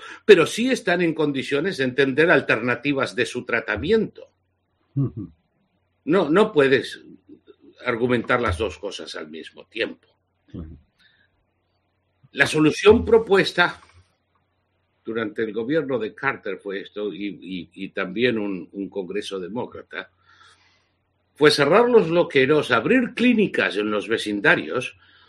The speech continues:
Speaker 1: donde
Speaker 2: Ujú.
Speaker 1: esta buena gente podría ir a recibir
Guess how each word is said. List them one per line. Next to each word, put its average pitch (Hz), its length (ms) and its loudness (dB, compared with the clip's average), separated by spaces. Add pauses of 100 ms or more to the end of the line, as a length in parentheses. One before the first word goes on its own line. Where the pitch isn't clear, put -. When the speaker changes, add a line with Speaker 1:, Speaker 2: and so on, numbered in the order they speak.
(140)
Speaker 1:
donde 117 420 -2
Speaker 2:
Ujú. 113 80 -12 (340)
Speaker 1:
esta 196 460 2
buena 151 280 2
gente 127 320 -2
podría 131 460 0
ir 147 160 2
a 147 40 -2
recibir 120 520 -6